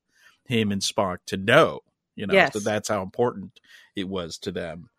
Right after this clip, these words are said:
Speaker 2: Right. And she's the best first officer in the fleet, he said. So again, it raises that question, like, what happens when you're not the best one and you're just a normal one? And so I think,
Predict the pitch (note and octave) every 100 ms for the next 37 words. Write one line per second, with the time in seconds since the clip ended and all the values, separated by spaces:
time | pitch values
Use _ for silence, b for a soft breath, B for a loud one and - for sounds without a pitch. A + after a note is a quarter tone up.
0 | _ F#3 F3+ F3+ - G#3+ A3 - - B3
1 | A#3+ G3+ F#3 - E3+ F3+ - - E3 -
2 | E3 D#3+ D#3 E3 D3+ D3 E3+ - A#3 F#3
3 | - D3+ - B2+ - - D3 C#3+ E3 F3
4 | D#3 C3+ D3+ D3 D3+ - C#3 - E3+ -
5 | D#3 C#3+ C3+ - D3+ D#3+ D#3 D#3 D3 D#3
6 | D#3 D#3 D#3 b b - F3 A#3+ - C#3
7 | C3+ - - C3+ A#2 - _ _ - D3+
8 | D3 D3+ - D#3+ G3+ E3+ D3 B2 A#2+ A#2+
9 | - b b b E3 - A3 G#3+ B3 -